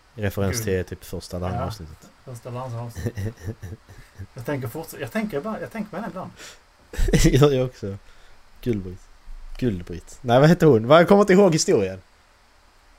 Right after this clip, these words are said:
Speaker 1: Eh, vi lä-, vi läste kommentarer någonstans och så var det gull. Det var Gullbritt. Men det var gu-, nej, jag kommer inte ihåg. Fan också. Vi får gå tillbaka och lyssna.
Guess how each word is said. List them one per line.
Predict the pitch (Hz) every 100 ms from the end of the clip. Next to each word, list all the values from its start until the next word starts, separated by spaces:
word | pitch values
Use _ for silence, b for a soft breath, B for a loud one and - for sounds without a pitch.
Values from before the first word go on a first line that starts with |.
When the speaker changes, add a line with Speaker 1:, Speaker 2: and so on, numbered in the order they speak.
| _ _ _ _ _ -
Speaker 1:
Eh, | 120 117 113 110 110 104 - _ _ _ _ _ _ _
vi | 127
lä-, | 151 156 165
vi | 170
läste | 180 170
kommentarer | 160 151 147 180 117 123
någonstans | 139 - 131 98 -
och | -
så |
var | 123
det | 117
gull. | 107 123 101 95 107
Det | 127
var | 127
Gullbritt. | 120 143 123 104 101 95 - - - - - - - _ _ _
Men | 117
det | 117
var | 117
gu-, | 113 123 120 - _ _ _ _ _ _ _ _ _
nej, | 98 98
jag | -
kommer | 87 -
inte | 82
ihåg. | 78 _ -
Fan | - 107
också. | 101 -
Vi | 95
får | -
gå | 120
tillbaka | 113 104 - 98
och |
lyssna. | 98 - 87